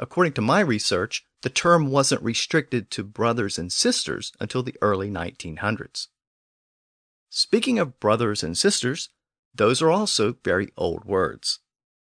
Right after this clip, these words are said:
The word brother is an Old English word with Germanic and Indo-European roots. We've seen before that the Indo-European B sound shifted to an F sound in a lot of Latin words.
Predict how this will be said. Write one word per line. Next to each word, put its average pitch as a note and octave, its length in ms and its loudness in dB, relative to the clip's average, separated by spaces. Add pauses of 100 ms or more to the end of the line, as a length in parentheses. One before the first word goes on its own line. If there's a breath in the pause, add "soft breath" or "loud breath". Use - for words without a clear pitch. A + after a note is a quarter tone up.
(300)
The C3 100 2
word C3 260 2
brother D#3 480 4
is C3 160 -6
an D3 140 0 (100)
Old A#2 220 2
English D3+ 280 -2
word F#2 360 -2 (360)
with A#2 300 0
Germanic A2+ 680 -2
and G#2 180 -6
Indo-European F#2 800 -4
roots. - 440 -4 (720)
We've C#3+ 180 -4
seen C4+ 200 2
before C#3+ 440 2
that - 220 0
the A2 280 -2
Indo-European A#2+ 960 0 (140)
B A3 200 0
sound F2+ 520 -2 (260)
shifted - 520 -2
to B2 160 0
an G2 140 0 (180)
F G3 240 0
sound E2+ 520 -2
in A2+ 120 -4
a A#2 40 0
lot F#2 260 0
of E2+ 120 -8
Latin G#2 400 0
words. - 420 -8